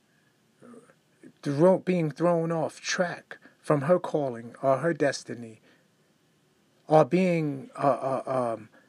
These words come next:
um, placed on a, a, a, a road, a track in which she wasn't supposed to be on. She could have left and, and because of those, uh, uh, distractions,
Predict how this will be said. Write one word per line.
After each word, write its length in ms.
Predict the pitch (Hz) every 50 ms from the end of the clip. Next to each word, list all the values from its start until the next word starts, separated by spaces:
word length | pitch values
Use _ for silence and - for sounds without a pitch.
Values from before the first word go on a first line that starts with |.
| _ _ _ _ _ _ _ -
um, 680 | 160 147 139 131 131 127 123 117 113 104 95 - - - _ _ _ _ _ -
placed 340 | 190 196 185 170 - -
on 160 | 160 151 147 139
a, 140 | 127 120 - - -
a, 60 | 123
a, 840 | 123 113 110 - - 127 117 110 107 - - 123 120 - - 143 139
a 40 | 135
road, 480 | 127 131 156 175 196 196 185 170 156 147
a 220 | 135 131 123 120
track 500 | - - - - 175 180 175 170 - -
in 160 | 151 139 143
which 300 | 143 170 170 - - - - - - - - _
she 200 | - - - 196
wasn't 400 | 180 175 185 175 - 180 170 151
supposed 460 | - - - - - 175 175 165 -
to 60 | 170
be 220 | 156 - 196 196 185
on. 200 | 165 147 131 127
She 180 | - - -
could 180 | 151 - 175 170
have 120 | 160 151
left 420 | 151 160 180 185 170 147 - - -
and, 280 | 147 143 135 131 127 - - - - - - - - -
and 600 | 151 156 151 147 143 139 135 131 127 123 110 -
because 500 | - 160 151 - - - 180 175 160 -
of 280 | 160 156 147 135 127 - - - - _ _ _ _
those, 640 | 127 117 165 185 190 185 185 180 170 160 143 - - - -
uh, 160 | - 151 127 -
uh, 140 | 143 143
distractions, 1000 | 127 135 139 - - - 180 180 196 208 - - - 147 147 156 151 - - -